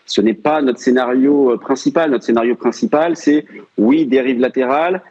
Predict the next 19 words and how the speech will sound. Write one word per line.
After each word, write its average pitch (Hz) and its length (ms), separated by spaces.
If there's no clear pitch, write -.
avec 127 580
probablement 131 680
un 131 180
biais 123 220
baissier, 131 380
en 151 80
tout 120 100
cas 147 220
un - 20
marché, 143 540
euh, 127 100
qui - 160
va 123 140
être - 160
un 131 80
petit - 160
peu 151 100
plus 160 160
lourd. 170 320